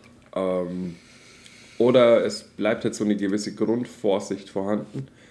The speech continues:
Ich weiß auch gar nicht, was, wie ich aktuell, also ich könnte jetzt gar nicht sagen, wie ich dazu stehe.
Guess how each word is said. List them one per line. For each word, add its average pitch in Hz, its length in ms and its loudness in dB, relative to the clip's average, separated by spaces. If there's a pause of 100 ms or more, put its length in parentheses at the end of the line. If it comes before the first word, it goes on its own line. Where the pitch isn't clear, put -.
(220)
Ich - 100 -12
weiß 113 200 -2
auch 107 80 -2
gar 104 140 -2
nicht, 110 200 0 (280)
was, 104 280 -6
wie 101 140 -4
ich 98 180 -12
aktuell, 101 320 -2
also 98 140 -4
ich - 160 -16 (760)
könnte 131 200 0
jetzt 123 140 0
gar 113 120 -2
nicht 113 100 -4
sagen, 123 180 0
wie - 20 -2
ich 110 80 -6
dazu 117 260 -4
stehe. 123 600 -2